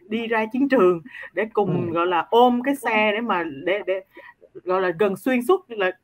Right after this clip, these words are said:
Speaker 1: gần hai ba tháng nay không về nhà đó." Thì với khi mà anh làm như vậy thì thật ra là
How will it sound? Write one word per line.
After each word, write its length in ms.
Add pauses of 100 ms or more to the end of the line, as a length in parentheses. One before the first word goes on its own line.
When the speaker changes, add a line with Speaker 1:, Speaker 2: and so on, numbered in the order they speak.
(140)
Speaker 1:
gần 220
hai 240
ba 160
tháng 200
nay 120
không 160
về 160
nhà 280
đó." 80 (440)
Thì 100
với 280
khi 200
mà 120
anh 180
làm 200
như 100
vậy 200
thì 300 (100)
thật 180
ra 160
là 180